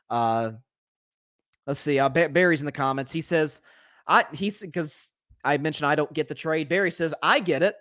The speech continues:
Can't accept, <laughs> can't escape that space that is in the back of some people's heads.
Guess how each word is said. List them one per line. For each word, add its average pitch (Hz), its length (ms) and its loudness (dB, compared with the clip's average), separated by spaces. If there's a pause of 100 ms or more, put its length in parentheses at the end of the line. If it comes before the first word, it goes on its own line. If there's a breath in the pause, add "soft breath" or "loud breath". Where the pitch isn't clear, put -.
(340)
Can't 202 220 4
accept, 220 320 0 (120)
<laughs> - 120 -20
can't 214 240 0
escape 208 400 -2
that 165 160 0
space 190 380 -2
that 170 120 -2
is 147 140 -6
in 143 40 -8
the 127 80 -6
back 151 360 0
of 127 100 -10
some 160 200 -8
people's 160 280 -8
heads. 135 320 -4